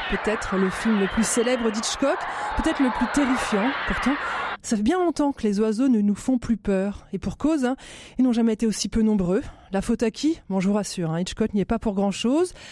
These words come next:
La faute prouvée et documentée par des chercheurs du monde entier. La faute aux pesticides, à la disparition des haies, à la monoculture, bref, à une agriculture qui s'est pensée contre les milieux naturels, contre le vivant.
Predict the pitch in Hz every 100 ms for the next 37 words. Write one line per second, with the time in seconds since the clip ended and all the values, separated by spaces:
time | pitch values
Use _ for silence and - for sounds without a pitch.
0 | - - 240 254 - 320 - - 302 240
1 | 269 - 226 202 247 226 208 196 220 170
2 | 165 165 190 - 202 175 175 180 175 -
3 | 226 - - - - 202 220 208 185 202
4 | - 190 - 175 180 - 175 175 226 -
5 | 202 214 - 220 220 - 233 302 269 247
6 | 269 285 294 240 370 349 381 330 285 311
7 | 302 302 247 - 330 - - 269 240 214
8 | - 135 - 302 320 233 214 208 208 196
9 | 196 208 - 175 165 196 226 - - -
10 | - 214 220 - 175 170 175 165 156 160